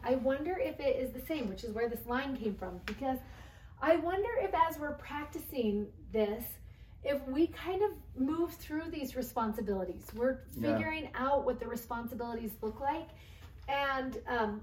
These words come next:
Speaker 1: also these privileges, we're, we're learning them. We're learning what this looks like. So we are gonna dive into these responsibilities and privileges, but as we go in, we want you to be thinking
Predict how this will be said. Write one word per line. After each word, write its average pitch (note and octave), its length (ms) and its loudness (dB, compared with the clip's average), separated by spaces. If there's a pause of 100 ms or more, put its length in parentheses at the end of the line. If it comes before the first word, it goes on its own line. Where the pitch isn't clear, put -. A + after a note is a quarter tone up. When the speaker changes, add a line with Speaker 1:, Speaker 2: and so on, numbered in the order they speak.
(160)
Speaker 1:
also C#4 420 6
these B3 300 -4
privileges, D4+ 600 4 (160)
we're, C4 260 6 (240)
we're C#4+ 280 0
learning C4 760 2 (200)
them. F#3+ 300 0
We're A#3+ 200 4
learning C4+ 520 2
what G3+ 300 0
this G#3 180 2 (460)
looks D4+ 240 -2
like. C#4 240 4
So C4+ 100 6
we C#4 260 6
are F#4 120 2
gonna G4+ 200 4
dive C#4 320 6
into C4 200 4
these A#3+ 260 -4
responsibilities A3+ 880 -2
and G#3 160 -2
privileges, B3+ 540 -2
but - 240 -6
as C4+ 360 4
we D#4 160 -4
go B3 300 4
in, G3+ 440 2 (580)
we C4+ 240 8
want E4 240 4
you E4+ 60 4
to F4 80 6
be E4+ 240 2
thinking C#4+ 480 -4